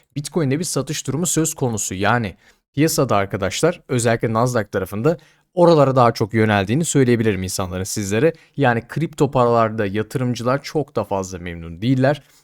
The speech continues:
ve alımlarını da bu yönde yavaş ilerletiyorlar.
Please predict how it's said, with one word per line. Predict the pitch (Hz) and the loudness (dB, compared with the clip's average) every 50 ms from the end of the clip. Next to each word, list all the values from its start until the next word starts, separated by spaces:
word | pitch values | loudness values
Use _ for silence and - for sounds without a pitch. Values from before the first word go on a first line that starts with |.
| _ - | _ -6
ve | 113 113 - | -4 -4 -2
alımlarını | - 113 113 120 123 127 131 139 143 160 151 | -2 -2 -2 -2 0 0 0 0 0 0 0
da | 135 117 104 110 | -2 -2 0 -2
bu | 127 | -2
yönde | 127 117 98 98 107 123 156 165 156 - - | 0 0 -2 0 0 0 0 0 0 -6 -6
yavaş | 113 113 104 104 139 147 - - | -4 -2 0 0 0 -2 -2 -2
ilerletiyorlar. | 127 110 98 95 92 95 - - 104 98 104 139 165 | -2 -2 -2 -2 -4 -8 -8 -6 -4 -2 -2 -2 -4